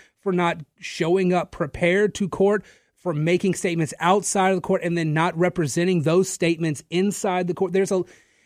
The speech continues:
if you want to blame anybody, I wouldn't blame Mike Pence. I would blame the people that were supposed to be representing Trump. If you really think the election was stolen, why didn't the people that were supposed to represent him do a good enough job? I mean, they, half the claims they made publicly, they did not fight on in court.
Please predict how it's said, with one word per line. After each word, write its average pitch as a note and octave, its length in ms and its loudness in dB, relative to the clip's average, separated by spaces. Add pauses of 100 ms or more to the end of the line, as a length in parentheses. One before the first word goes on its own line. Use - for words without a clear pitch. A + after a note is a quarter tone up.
(120)
if G#3 160 0
you G#3+ 100 2
want D4 200 2
to D#4+ 40 4
blame G#3+ 340 0
anybody, D#3 400 0
I C#3 60 -2
wouldn't A3 300 0
blame F3 260 0
Mike C3+ 260 -6
Pence. C4 400 -2
I G#3 120 0
would A#3 200 0
blame F#3+ 220 2
the F3+ 80 -2
people F#3+ 240 -4
that F3 60 -2
were D3+ 80 -4
supposed G3 400 0
to F3+ 80 -6
be E3+ 100 0
representing D3 540 -2
Trump. A3+ 260 -6
If A#2+ 100 -8
you E3 120 -4
really A3+ 320 -2
think A#3 240 -6
the F3 80 -2
election E3+ 420 -2
was D3 140 -2
stolen, A3+ 400 0 (320)
why D#3+ 240 0
didn't D4 160 0
the A3+ 80 0
people A3 240 -2
that G3+ 80 -2
were F#3+ 80 0
supposed F#3+ 540 -2
to D#3+ 440 2
represent F#3 540 -2
him E3+ 240 -2
do G3 240 -2
a F3+ 80 -2
good F3 180 0
enough E3+ 180 -2
job? A3 220 -4
I E3 40 -4
mean, E3 180 -2
they, E3+ 180 0 (480)
half B3 300 -2
the A#3+ 80 -2
claims G#3 360 0
they F#3+ 140 2
made F3+ 280 0
publicly, B3+ 460 -2
they F3 160 0
did E3 180 -4
not F3+ 240 -2
fight F#3+ 380 -2
on D#3+ 240 0
in D#3+ 100 0
court. - 480 -4